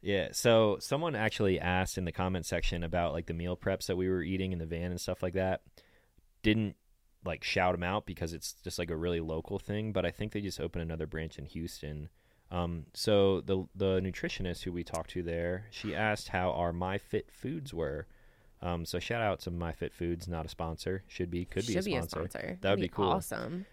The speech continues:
Speaker 1: I'm bummed because I just dropped my van off for service this morning, and we left our MyFitFoods in the fridge in the van. So
Speaker 2: Don't wanna
Speaker 1: now
Speaker 2: talk about it.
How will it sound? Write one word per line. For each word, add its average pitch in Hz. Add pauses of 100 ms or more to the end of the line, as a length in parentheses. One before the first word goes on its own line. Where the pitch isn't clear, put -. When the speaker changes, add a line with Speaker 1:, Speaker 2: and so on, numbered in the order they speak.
(300)
Speaker 1:
I'm 107
bummed 104
because 104
I 90
just 92
dropped 101
my 92
van 87
off 95
for 87
service 87
this -
morning, 101
and 87
we 87
left 82
our 87
MyFitFoods 85
in 92
the 85
fridge 90
in 90
the 92
van. 95
So -
Speaker 2:
Don't 85
wanna 85
Speaker 1:
now 87
Speaker 2:
talk 170
about -
it. -